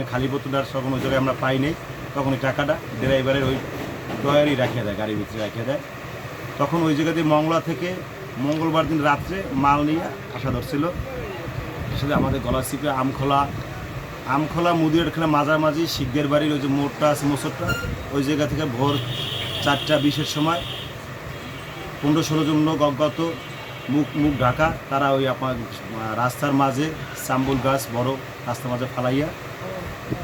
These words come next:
প্রায় পনেরো ষোলো জন লোক চাপাতি, দাও বড় বড় এগুলো নিয়ে আক্রমণ করে এবং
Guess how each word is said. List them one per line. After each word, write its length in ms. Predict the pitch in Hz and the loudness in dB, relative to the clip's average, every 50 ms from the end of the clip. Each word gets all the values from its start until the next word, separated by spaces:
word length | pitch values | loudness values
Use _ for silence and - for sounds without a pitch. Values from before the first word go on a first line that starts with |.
| - - - - 127 | -6 -8 -8 -2 0
প্রায় 300 | 123 123 123 123 123 123 - - - - | 2 4 4 4 2 0 -2 -6 -10 -6
পনেরো 200 | - 131 135 139 135 127 | -2 0 0 0 0 0
ষোলো 140 | 139 139 135 131 | 0 0 2 2
জন 100 | 139 135 135 | 2 2 2
লোক 100 | 139 131 - - | 2 0 0 -2
চাপাতি, 380 | 131 127 127 131 131 127 135 131 120 | -2 0 0 0 0 0 0 0 2
দাও 160 | 123 123 131 131 120 120 | 4 4 4 4 2 2
বড় 120 | 123 123 127 127 | 2 2 2 2
বড় 120 | 131 131 135 135 131 | 2 2 2 0 0
এগুলো 180 | 123 131 135 131 131 | 0 2 2 2 2
নিয়ে 140 | 139 151 - - - 123 117 - - - - - 123 | 2 0 0 0 -2 -2 -4 -4 -6 -6 -4 -4 -4
আক্রমণ 340 | 127 - 135 135 135 135 139 127 135 | -2 0 0 2 2 2 2 2 2
করে 160 | 135 143 156 147 143 - - - - - - 127 143 | 0 2 0 -2 -4 -8 -10 -12 -10 -6 -4 -2 0
এবং 140 | 147 165 | 0 0